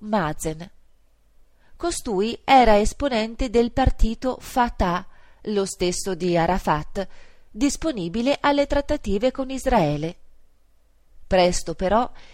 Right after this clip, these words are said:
iniziò una guerra civile innescata da Hamas, che prese il controllo di Gaza. Gaza divenne di nuovo base per attacchi con razzi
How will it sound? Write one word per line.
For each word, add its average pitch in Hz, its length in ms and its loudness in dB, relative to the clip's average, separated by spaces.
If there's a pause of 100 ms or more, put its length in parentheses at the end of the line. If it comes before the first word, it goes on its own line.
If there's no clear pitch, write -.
iniziò 269 580 0
una 202 200 0
guerra 208 420 6
civile 262 640 -4
innescata 262 800 0
da 233 240 2
Hamas, 226 600 -2 (440)
che 208 160 2
prese 208 340 4
il 175 160 0
controllo 226 600 -2
di 247 100 -4
Gaza. 160 560 -2 (1400)
Gaza 254 760 2
divenne 220 600 0
di 202 120 -4
nuovo 262 640 -2
base 202 560 4
per 170 180 2
attacchi 196 600 2
con 190 180 -4
razzi 202 640 -2